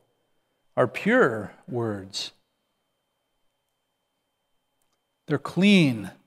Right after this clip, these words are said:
physically clean, morally clean,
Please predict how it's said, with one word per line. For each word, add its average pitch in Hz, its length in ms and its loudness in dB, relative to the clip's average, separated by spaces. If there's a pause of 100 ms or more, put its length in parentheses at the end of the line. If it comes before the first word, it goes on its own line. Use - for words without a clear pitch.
(260)
physically 180 680 0
clean, 127 400 -4
morally 165 600 4
clean, 131 420 -2